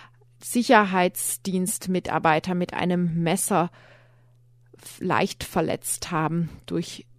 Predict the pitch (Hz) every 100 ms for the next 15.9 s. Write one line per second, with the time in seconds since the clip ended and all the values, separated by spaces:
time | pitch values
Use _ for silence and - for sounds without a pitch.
0 | - - - 196 180 - - 170 160 147
1 | 156 - 160 160 175 - - 185 185 185
2 | - - 147 143 - - _ _ _ _
3 | _ - - 220 220 196 170 165 175 -
4 | - 147 160 190 - 160 175 180 170 190
5 | - 190 170 170 - 92 175 - 143 123
6 | 127 170 - _ - _ _ _ _ _
7 | _ - - - _ _ _ _ _ -
8 | - 196 190 196 165 185 175 269 233 202
9 | 175 170 - 185 202 - 208 - 196 185
10 | 180 - - - 196 190 190 190 190 202
11 | 208 - - 165 185 196 190 - 214 240
12 | - 226 - 196 170 170 240 233 190 165
13 | 160 156 165 165 170 165 - 185 185 196
14 | 190 202 185 175 160 185 180 185 185 196
15 | - - 180 - 202 185 190 190 208